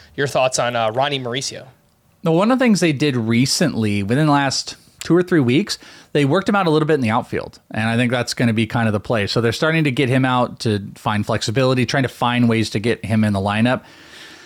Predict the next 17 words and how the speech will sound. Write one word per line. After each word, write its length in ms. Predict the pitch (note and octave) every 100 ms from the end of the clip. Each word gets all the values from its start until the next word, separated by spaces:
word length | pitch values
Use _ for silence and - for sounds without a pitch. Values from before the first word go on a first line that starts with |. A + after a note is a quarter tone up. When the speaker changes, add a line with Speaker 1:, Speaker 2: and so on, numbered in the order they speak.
| - - G#3
Speaker 2:
I'm 180 | C4+
starting 420 | D#4+ - C4 C4 A#3+
to 120 | A3
lean 520 | F3 D#3+ D#3+ E3 E3
that 120 | D#3
Ronnie 300 | C3 C3+ D3
Mauricio 480 | C#3+ B2+ C3 B2 C#3
at 100 | A#2
this 180 | C3 B2+
point 360 | - C#3 C3 A#2
might 420 | A#2 A2+ B2+ -
be 180 | B2+ B2+
a 60 |
guy 380 | A2 A#2+ A#2 A#2
that 360 | A2 A2+ A2 -
is 140 | A2+
September. 880 | - A#2+ - - B2 B2 B2+ C3+